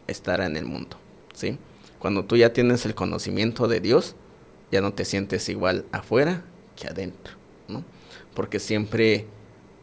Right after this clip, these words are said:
va a haber algo que te detenga, siempre va a haber algo que, que te diga, "Alto ahí", ¿sí? Conoces ciertas reglas, ciertas normas, ciertos estatutos que te hacen, que te hacen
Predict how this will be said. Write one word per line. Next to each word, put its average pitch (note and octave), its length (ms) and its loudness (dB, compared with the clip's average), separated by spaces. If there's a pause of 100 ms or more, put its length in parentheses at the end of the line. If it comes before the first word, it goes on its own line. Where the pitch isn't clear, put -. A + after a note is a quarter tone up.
(360)
va G#2+ 80 4
a A2 40 6
haber A2 240 8
algo A#2 360 6
que - 140 -6
te - 160 -6
detenga, G#2 540 2
siempre F#2+ 360 -4
va F#2 100 0
a F#2+ 40 0
haber G2+ 200 0
algo G#2 300 0
que, F2 340 -4 (280)
que - 100 -12
te F#2+ 140 -2
diga, G2+ 420 -2 (120)
"Alto G#2+ 280 -2
ahí", D#2+ 180 -2 (580)
¿sí? C3 220 -8 (160)
Conoces G#2 720 -4
ciertas - 720 -2
reglas, A2+ 460 4
ciertas G2+ 380 -4
normas, A2+ 380 -2
ciertos G2+ 360 -6
estatutos B2 600 -4 (800)
que G2+ 160 2
te F#2+ 180 0
hacen, G#2+ 420 0 (840)
que F#2 80 -4
te G#2 180 0
hacen A2+ 600 0